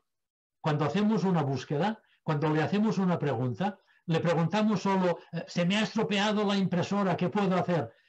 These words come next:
Estas son las preguntas habituales. Pues no. Las preguntas habituales, eh, son, por ejemplo, eh,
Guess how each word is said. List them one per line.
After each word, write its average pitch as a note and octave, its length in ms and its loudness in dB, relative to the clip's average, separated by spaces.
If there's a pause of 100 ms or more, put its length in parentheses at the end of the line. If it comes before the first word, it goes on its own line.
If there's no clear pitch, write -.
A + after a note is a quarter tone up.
(200)
Estas G3+ 280 -2
son G#3 180 0
las D3+ 140 0
preguntas C#3 640 -2
habituales. C3 680 0 (220)
Pues C#3 180 -2
no. B2+ 280 -4 (520)
Las C#3 140 -6
preguntas F3+ 440 0
habituales, F3 760 0 (260)
eh, D3+ 220 -2
son, F3+ 380 0
por C#3+ 160 0
ejemplo, F#3 580 0 (340)
eh, D#3 320 0